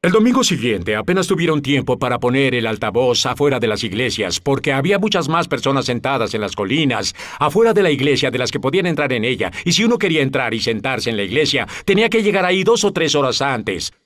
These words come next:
Y la adoración espontánea al compartir lo que fue pasar por todo aquello fue sobrecogedora para ellos.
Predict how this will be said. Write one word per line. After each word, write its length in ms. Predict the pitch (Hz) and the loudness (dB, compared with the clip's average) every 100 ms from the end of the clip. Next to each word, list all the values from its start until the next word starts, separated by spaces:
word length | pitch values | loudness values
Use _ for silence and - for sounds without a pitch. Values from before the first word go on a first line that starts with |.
| - | -2
Y 120 | 196 | 0
la 200 | - 175 | 2 2
adoración 640 | 170 170 151 190 226 214 | 2 2 2 2 2 2
espontánea 720 | 196 - 135 120 131 120 117 | 2 2 0 0 -2 0 0
al 100 | 117 | -2
compartir 520 | 113 123 123 117 160 151 | 0 0 0 0 0 2
lo 100 | 139 | 0
que 140 | 120 | 0
fue 200 | 139 135 | 2 2
pasar 420 | 135 117 139 131 | 2 0 0 -2
por 160 | 120 127 | -2 -2
todo 180 | 131 117 | 0 0
aquello 380 | 110 143 127 117 | 0 0 2 2
fue 160 | 160 | 2
sobrecogedora 1000 | 170 147 127 123 98 107 131 123 107 92 _ _ _ _ _ _ _ _ _ _ | 2 2 0 0 -2 2 2 2 0 -4 _ _ _ _ _ _ _ _ _ _
para 220 | 139 127 120 | -4 0 0
ellos. 420 | 95 71 - | -2 -6 -14